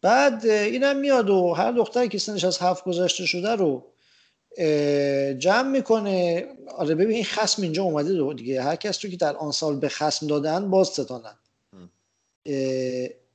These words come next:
Speaker 1: بعد این چهار هزار تا بهشون تجاوز دست جمعی می‌کنن به یه سریشون. یه سریشون هم می‌فرستن روسپی خونه و رسول خونه.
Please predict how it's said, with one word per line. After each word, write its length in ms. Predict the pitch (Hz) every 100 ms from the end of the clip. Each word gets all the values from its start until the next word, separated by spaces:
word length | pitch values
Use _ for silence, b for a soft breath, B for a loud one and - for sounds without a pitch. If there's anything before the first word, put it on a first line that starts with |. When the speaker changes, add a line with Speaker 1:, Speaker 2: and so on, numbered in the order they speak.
| _ _ _ _ _ _ _ _ _ _ _ _ -
Speaker 1:
بعد 560 | 139 165 208 247 202 196
این 260 | 196 214
چهار 220 | 202 247
هزار 240 | 220 190 180
تا 320 | 185 165 165
بهشون 340 | 185 208 214
تجاوز 500 | 180 175 170 208 185
دست 160 | 180 165
جمعی 240 | 185 180
می‌کنن 340 | 247 240 240 226
به 120 | 214
یه 60 | 208
سریشون. 760 | 220 208 196 196 190 185 185 - b b b b b b -
یه 100 | 190
سریشون 440 | 202 214 214 208
هم 200 | 185 160
می‌فرستن 840 | 160 165 175 208 - 165 143 139 135
روسپی 300 | 143 - 151
خونه 300 | - 143 185
و 220 | 185 147
رسول 380 | 139 135 156 139
خونه. 720 | - 143 156 180 151 131